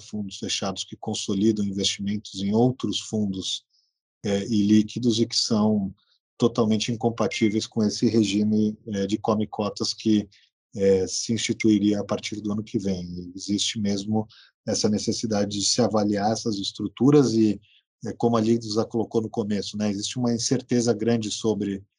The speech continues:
a aprovação ou não do projeto e, e há a possibilidade desse projeto, se vier a ser aprovado, ser aprovado mais pro final do ano. Então, os contribuintes têm que se preparar,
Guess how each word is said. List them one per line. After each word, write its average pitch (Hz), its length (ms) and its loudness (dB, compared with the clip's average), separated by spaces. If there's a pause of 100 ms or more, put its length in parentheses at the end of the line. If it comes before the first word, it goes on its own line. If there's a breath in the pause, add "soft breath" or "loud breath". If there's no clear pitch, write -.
(200)
a 104 100 -2
aprovação 110 600 0
ou 104 140 -4
não 104 240 -2
do 98 120 -8
projeto 110 680 0
e, 98 240 0 (400)
e 107 160 2
há 113 140 6
a 123 40 4
possibilidade 104 640 -4
desse 107 220 -6
projeto, 107 560 -2
se - 160 -6
vier 101 200 -2
a 104 40 -6
ser 110 140 -4
aprovado, 104 500 -2
ser - 140 -2
aprovado 107 440 -2
mais 110 600 0 (100)
pro 120 100 -4
final 110 300 -2
do 117 160 2
ano. 92 340 -6
Então, 101 240 -6
os 92 120 -10
contribuintes 107 580 -4
têm 113 160 -4
que - 80 -10
se - 140 -4
preparar, 113 580 2